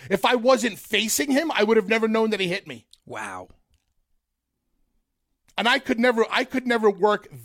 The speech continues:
Speaker 1: that type of style. There's snug and then there's stiff. I work a snug style, meaning my stuff is going to be there, but in the safest of ways.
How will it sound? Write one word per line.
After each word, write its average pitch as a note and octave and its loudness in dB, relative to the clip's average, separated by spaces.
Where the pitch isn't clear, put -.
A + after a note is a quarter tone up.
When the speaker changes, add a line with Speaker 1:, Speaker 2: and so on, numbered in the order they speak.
Speaker 1:
that G3 0
type G3 -2
of F3 -8
style. E3+ -2
There's G3+ 2
snug B3 0
and G#3 0
then G#3 0
there's F#3+ -2
stiff. - -2
I G#3 4
work A3 0
a E3 -6
snug F#3+ -2
style, D3 -2
meaning G3 -2
my G3 0
stuff - 0
is G3 -4
going G3+ 2
to F3+ -10
be G3+ -2
there, A#3+ 2
but G3 4
in G3 4
the F#3 0
safest G#3 -4
of E3+ -4
ways. C#3+ -4